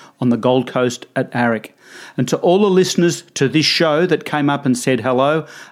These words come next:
a special thank you. Knowing that you guys get value each week from each episode makes all the effort and planning worthwhile.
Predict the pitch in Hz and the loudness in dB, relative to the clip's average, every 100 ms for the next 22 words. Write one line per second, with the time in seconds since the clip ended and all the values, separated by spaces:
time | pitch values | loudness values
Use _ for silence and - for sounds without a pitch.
0 | - 120 - 151 143 156 143 - 139 139 | -6 -6 -2 -2 0 0 0 0 -2 2
1 | 127 101 - - - - 139 147 180 170 | 0 0 -6 -20 -20 -4 0 2 4 2
2 | 160 156 151 147 139 - 139 131 135 139 | 2 0 2 0 0 -2 -4 0 0 2
3 | 143 147 - 160 139 139 147 147 - - | 2 2 2 -2 0 2 2 2 -4 -6
4 | 127 120 147 135 156 160 143 143 131 127 | -2 2 0 0 -2 -2 -2 0 0 0
5 | - - 120 - - 156 160 160 143 139 | -4 -6 -6 -6 -4 0 4 4 4 2
6 | 151 - - 107 - 135 135 139 139 135 | -2 -6 -10 -10 -4 -2 2 4 2 -2
7 | - - 123 123 - 120 117 104 | -16 0 2 2 2 2 2 -2